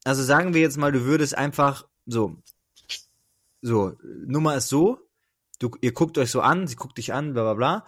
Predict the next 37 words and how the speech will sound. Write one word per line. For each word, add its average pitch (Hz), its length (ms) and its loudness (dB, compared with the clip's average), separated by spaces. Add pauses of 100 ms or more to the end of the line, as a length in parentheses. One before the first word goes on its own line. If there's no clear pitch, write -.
(280)
und 120 180 -4
dann 131 260 2
will 139 200 4
sie 156 140 0
so 135 140 4
losgehen 175 540 4
und 139 80 -2
kommt 156 240 2
so 139 100 -2
zu 180 240 -2
dir 175 480 4
und 143 300 2
sagt 135 260 0
so, 135 140 0
"Hey", 160 420 2
also 120 260 -2
ganz 165 220 0
kurz 196 260 2
nur 175 80 0
und 139 120 -4
gibt 156 220 -2
dir 151 100 2
irgendwie 135 220 -4
einen 120 80 -6
Zettel, 151 280 -2
wo 135 60 -2
ihre 127 200 0
Nummer 123 200 -2
draufsteht, 90 400 -2
oder 95 120 -2
sagt 98 180 -2
so, 107 100 -4
"Hey, 117 220 2
hier 113 220 -2
ist 95 80 -4
meine 104 160 -4
Nummer", 101 340 -6